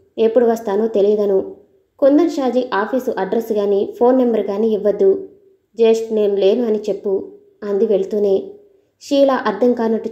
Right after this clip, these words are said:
చూస్తూ, "ఓకే," అంది. సు-, సుచరిత ఎప్పుడూ నింపాదిగా, నిండుకుండలా, తొణకనట్టుగా ఉంటుంది. తను మాట్లాడే ప్రతి మాట, తను చేసే ప్రతి పని తనకి క్షుణ్ణంగా తెలిసినట్లుగా ఉంటుంది. అలాంటిది ఈరోజు ఆ ప్రభావానికి పూర్తి వ్యతిరేకంగా కనిపిస్తుందేమిటి?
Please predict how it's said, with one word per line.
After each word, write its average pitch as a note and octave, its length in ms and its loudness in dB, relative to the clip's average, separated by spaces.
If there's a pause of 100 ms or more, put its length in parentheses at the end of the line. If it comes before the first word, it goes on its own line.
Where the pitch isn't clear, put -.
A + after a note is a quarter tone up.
చూస్తూ, G#3+ 460 -2
"ఓకే," G3 300 2
అంది. G3+ 400 -2 (500)
సు-, - 140 -8 (380)
సుచరిత C#4+ 460 0
ఎప్పుడూ A3 560 2
నింపాదిగా, G#3 840 0
నిండుకుండలా, G#3 800 0 (100)
తొణకనట్టుగా C4 600 0
ఉంటుంది. G3+ 640 -2 (360)
తను C#4+ 120 4
మాట్లాడే D4 500 2
ప్రతి A3 360 -2
మాట, G#3+ 300 -2 (380)
తను A3 100 0
చేసే G#3+ 380 0
ప్రతి G3 380 -2
పని G#3 320 0
తనకి G#3 340 -4
క్షుణ్ణంగా A3+ 520 0
తెలిసినట్లుగా G#3+ 720 -2
ఉంటుంది. G3 540 0 (420)
అలాంటిది C4 420 2
ఈరోజు A3+ 560 2 (100)
ఆ G#3 100 -4
ప్రభావానికి A3 640 -4
పూర్తి A3 360 0
వ్యతిరేకంగా A3 580 -2
కనిపిస్తుందేమిటి? G#3+ 1040 -2